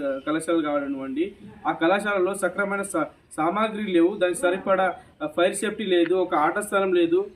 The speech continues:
విద్యార్థులకు మానసికంగా కుంగదీస్తున్నటువంటి పరిస్థితి నిజామాబాద్లో కా-, కనబడుతూ ఉంది. కాబట్టి దయచేసి వెంటనే, ఆ, డిఓ సార్ గారికి మేమైతే వినతి పత్రం ఇవ్వడం జరిగింది.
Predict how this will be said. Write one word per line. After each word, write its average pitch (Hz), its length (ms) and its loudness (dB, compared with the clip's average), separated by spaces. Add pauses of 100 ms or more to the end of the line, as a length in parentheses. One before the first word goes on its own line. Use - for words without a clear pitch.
విద్యార్థులకు 196 580 -2
మానసికంగా 208 680 -4
కుంగదీస్తున్నటువంటి 170 1000 -4 (260)
పరిస్థితి 170 540 -2
నిజామాబాద్లో 165 420 -2
కా-, 156 240 -6
కనబడుతూ 151 440 -6
ఉంది. 117 380 -8 (240)
కాబట్టి 170 360 -4
దయచేసి 190 360 0
వెంటనే, 170 480 -2 (360)
ఆ, 143 100 -6
డిఓ 170 320 2
సార్ 180 240 -2
గారికి 175 260 -2
మేమైతే 175 320 -2
వినతి 156 240 -6
పత్రం 175 220 -2
ఇవ్వడం 170 340 0
జరిగింది. 175 440 -2